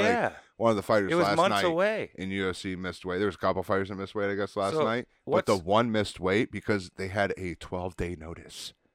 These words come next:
Speaker 2: and they were, like, forty pounds over.
Speaker 1: Yeah,
Speaker 2: That
Speaker 1: thi-,
Speaker 2: is okay.
Speaker 1: this fight was in what, September or,
Speaker 2: It,
Speaker 1: like, late August or something?
Speaker 2: it's, it was all coming. It was supposed to be next weekend, I believe.
Speaker 1: Oh,
Speaker 2: But
Speaker 1: was
Speaker 2: we
Speaker 1: it?
Speaker 2: knew
Speaker 1: Oh.
Speaker 2: about it a month and a half, two months ago.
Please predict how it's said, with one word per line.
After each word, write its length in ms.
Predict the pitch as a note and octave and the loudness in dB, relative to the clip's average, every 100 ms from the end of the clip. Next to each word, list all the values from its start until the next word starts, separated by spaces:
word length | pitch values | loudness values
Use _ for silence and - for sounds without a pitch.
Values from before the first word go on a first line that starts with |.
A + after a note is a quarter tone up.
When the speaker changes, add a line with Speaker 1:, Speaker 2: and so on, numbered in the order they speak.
| _ _ _ _ - | _ _ _ _ -10
Speaker 2:
and 100 | E2+ | -6
they 80 | F2 | -4
were, 100 | F2 | -2
like, 200 | E2+ - | -4 -8
forty 380 | - E2+ E2+ E2 | -8 -6 -6 -6
pounds 340 | E2 D#2 D#2 | -6 -6 -8
over. 260 | D2+ - - | -12 -12 -8
Speaker 1:
Yeah, 260 | F#3+ G3 A#2 | -2 2 2
Speaker 2:
That 260 | A2+ C3 C#3+ | 2 4 6
Speaker 1:
thi-, 40 | |
Speaker 2:
is 160 | B2 - | 4 0
okay. 500 | G#2 G2+ - F#2 F2+ - | -4 -4 -4 -6 -4 -4
Speaker 1:
this 160 | D#3+ | -2
fight 200 | F#3 E3+ | 0 0
was 120 | C#3+ C#3 | -2 -6
in 140 | C3+ | 0
what, 200 | C#3 - | 0 0
September 760 | G2+ - - G2+ G#2+ D#3+ E3 B2+ | -4 -6 -4 -2 -2 -4 -4 -4
or, 80 | F#2+ | -2
Speaker 2:
It, 60 | |
Speaker 1:
like, 200 | F2+ F2+ F2+ | -2 -2 0
late 240 | G2+ A#2+ | 2 6
August 460 | G2 A#2+ D#3+ D#3 D#3 | 6 4 0 -4 -8
or 80 | D3+ | -8
something? 340 | D#3 D3+ G3+ | -8 -6 -8
Speaker 2:
it's, 180 | F3+ - G2+ - | -8 -14 -18 -12
it 80 | G2+ | -8
was 260 | A2+ A2 | -4 -4
all 220 | - C#2 F2 | -4 -8 -8
coming. 260 | - C3 F#2+ | -6 -4 -2
It 80 | G#2 | -2
was 120 | G2 | -2
supposed 180 | - B2 | -6 -6
to 60 | F2+ | -8
be 60 | E2 | -4
next 300 | F#2 - D#2+ | -6 -6 -6
weekend, 360 | F#2 - D2 | -6 -6 -8
I 80 | D2 | -8
believe. 240 | D#2+ D2+ D2+ - | -8 -10 -6 4
Speaker 1:
Oh, 140 | C#3+ | 8
Speaker 2:
But 100 | B2+ | 8
Speaker 1:
was 160 | G2 A#2+ | 6 4
Speaker 2:
we 60 | D#3 | 0
Speaker 1:
it? 120 | B2 | 0
Speaker 2:
knew 100 | C#3 | 4
Speaker 1:
Oh. 80 | C#3+ A#2 | 6 6
Speaker 2:
about 240 | G#2 G#2 | 4 0
it 100 | F#2 - | -4 -8
a 80 | F2 | -8
month 320 | F#2 A2 G#2 | -2 -2 -2
and 100 | F#2 | -6
a 40 | F2 | -4
half, 280 | G#2+ G2 | -4 -4
two 140 | - F#2 | -8 -8
months 260 | G2 G#2 | -8 -8
ago. 300 | D#2+ C#2+ C2 | -12 -12 -12